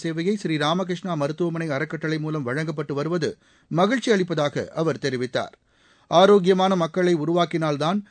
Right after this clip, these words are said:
நாட்டின் வளர்ச்சிப் பணிகளில் அவர்கள் பங்கேற்க முடியும் என்று குடியரசு துணைத் தலைவர் தெரிவித்தார். ஆரோக்கியமான மக்களால் தான் வளர்ச்சியடைந்த இந்தியா என்ற இலக்கை எட்ட முடியும் என்று திரு சி பி ராதாகிருஷ்ணன் கூறினார்.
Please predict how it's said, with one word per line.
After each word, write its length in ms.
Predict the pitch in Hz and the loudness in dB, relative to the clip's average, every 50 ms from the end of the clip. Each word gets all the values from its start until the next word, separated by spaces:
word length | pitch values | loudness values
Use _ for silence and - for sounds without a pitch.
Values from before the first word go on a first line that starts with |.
| _ _ _ | _ _ _
நாட்டின் 460 | - 156 175 196 220 202 226 233 220 | -2 2 4 4 4 4 2 0 0
வளர்ச்சிப் 400 | 190 165 180 208 202 - 220 185 | 2 2 2 2 2 -2 -4 -4
பணிகளில் 440 | 202 196 196 180 190 190 196 202 202 | -2 -2 0 0 2 2 2 0 0
அவர்கள் 400 | 156 170 190 190 175 185 180 160 | -2 0 0 2 2 0 0 0
பங்கேற்க 460 | 156 156 185 190 220 214 - 202 175 | -2 -4 2 4 2 2 2 0 -2
முடியும் 320 | 156 160 170 185 190 175 | -2 0 -2 -2 -2 -2
என்று 360 | 156 147 139 - 147 101 92 - _ _ _ _ _ - | -2 -2 -4 -4 -6 -6 -6 -10 _ _ _ _ _ -4
குடியரசு 540 | - 220 214 247 254 240 233 - 226 202 | -2 0 4 4 4 4 4 2 -2 -2
துணைத் 280 | - 180 180 202 208 202 | 0 0 0 0 0 0
தலைவர் 360 | 202 175 160 131 117 104 110 - | 0 0 0 -2 -4 -8 -8 -2
தெரிவித்தார். 500 | - 175 151 127 120 117 - 117 80 - - _ _ _ _ _ _ | 0 0 0 0 -2 -2 -4 -8 -8 -8 -16 _ _ _ _ _ _
ஆரோக்கியமான 600 | - 151 170 175 175 160 156 170 165 165 165 160 | 2 4 6 6 6 4 2 0 0 0 0 0
மக்களால் 400 | 139 135 - - 156 156 147 151 | -2 -2 -2 -2 0 2 0 0
தான் 220 | 143 156 170 190 147 | 0 -2 -4 -2 -2
வளர்ச்சியடைந்த 460 | 135 160 156 - 160 156 160 156 151 | -4 -4 -2 -4 -4 -2 -2 -2 -2
இந்தியா 340 | 143 139 143 160 165 165 160 | -4 -4 -2 0 2 2 2
என்ற 240 | 151 147 139 143 | 0 0 -2 -2
இலக்கை 320 | 127 135 147 160 156 175 160 | -2 -2 -4 -4 -2 -2 -4
எட்ட 160 | 143 - 165 | -2 -2 -4
முடியும் 240 | 156 147 143 143 135 | -4 -4 -2 -4 -4
என்று 240 | 135 135 139 190 202 | -4 -4 -4 -4 -4
திரு 180 | - 151 135 127 | -2 -4 -4 -2
சி 160 | - 208 208 | -2 -2 0
பி 100 | 208 185 | 0 0
ராதாகிருஷ்ணன் 520 | 151 139 139 139 131 - 127 - 190 196 | 0 0 -2 -2 -6 -8 -8 -6 -6 -6
கூறினார். 480 | - - 110 113 123 135 127 110 - | -4 -6 -6 -4 -2 -2 -4 -4 -6